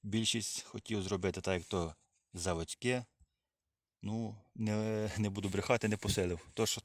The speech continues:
як умів, так зробив. Робить ніби щось і по заводському, але не все. Не зумів, що зробити.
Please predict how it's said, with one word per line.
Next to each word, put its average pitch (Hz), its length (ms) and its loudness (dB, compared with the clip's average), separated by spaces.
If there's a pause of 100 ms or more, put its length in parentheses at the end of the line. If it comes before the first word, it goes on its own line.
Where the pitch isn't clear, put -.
як 117 320 0
умів, 113 180 0
так 98 140 0
зробив. 95 420 -2 (720)
Робить 104 500 2 (100)
ніби 90 320 -4
щось - 200 -4
і 95 80 -6
по 87 140 -8
заводському, 117 540 -2
але 98 380 -6 (840)
не 95 180 0
все. 85 300 -2 (1200)
Не 98 140 0
зумів, 92 400 2
що 92 160 -2
зробити. 85 480 -4